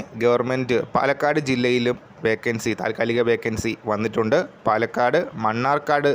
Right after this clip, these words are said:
താലൂക്കിലാണ് ഈ ഒരു വേക്കൻസി വന്നിരിക്കുന്നത്. പാലക്കാട് മണ്ണാർക്കാട് താലൂക്ക് ആശുപത്രിയിൽ അറ്റൻഡർ വേക്കൻസി വന്നിട്ടുണ്ട്.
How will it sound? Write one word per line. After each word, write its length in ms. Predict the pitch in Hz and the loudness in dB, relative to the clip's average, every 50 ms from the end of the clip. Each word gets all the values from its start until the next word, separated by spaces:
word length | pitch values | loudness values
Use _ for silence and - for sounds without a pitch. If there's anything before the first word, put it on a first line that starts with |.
| - - - | 0 -2 -2
താലൂക്കിലാണ് 640 | 123 117 120 120 117 - - 120 117 113 107 107 107 104 - - | 0 2 2 0 0 0 -2 0 0 0 0 -2 -4 -6 -6 -6
ഈ 20 | 113 113 | -2 -2
ഒരു 80 | 110 107 | 0 0
വേക്കൻസി 380 | 110 110 - 117 107 107 117 110 104 | 0 0 -2 -4 -4 -2 -2 -2 -2
വന്നിരിക്കുന്നത്. 440 | 104 104 107 107 107 113 110 110 139 180 190 - - - - | 0 0 -2 -2 -2 -2 0 2 0 0 0 -4 -8 -4 -2
പാലക്കാട് 440 | 113 110 113 110 - - 117 117 120 117 113 | 0 0 0 -2 -2 -2 -2 -2 0 -2 -2
മണ്ണാർക്കാട് 400 | 113 113 117 123 113 127 127 123 120 | -2 -2 -2 0 0 0 0 0 0
താലൂക്ക് 320 | 113 110 113 117 117 - 113 | 0 0 0 0 0 0 -2
ആശുപത്രിയിൽ 480 | 113 113 - 123 110 107 123 143 165 170 - - - | -2 0 -2 -4 -2 0 -2 -2 -2 -4 -8 -12 -14
അറ്റൻഡർ 320 | - - 143 143 151 143 143 131 | -8 -6 -2 0 0 2 4 2
വേക്കൻസി 440 | 123 - - 120 117 110 - 120 107 - - - 107 | 2 2 0 -2 -4 -2 -4 -6 -6 -6 -6 -4 -4
വന്നിട്ടുണ്ട്. 420 | 107 107 110 104 107 107 110 143 | -2 -2 -2 -2 -2 -2 0 0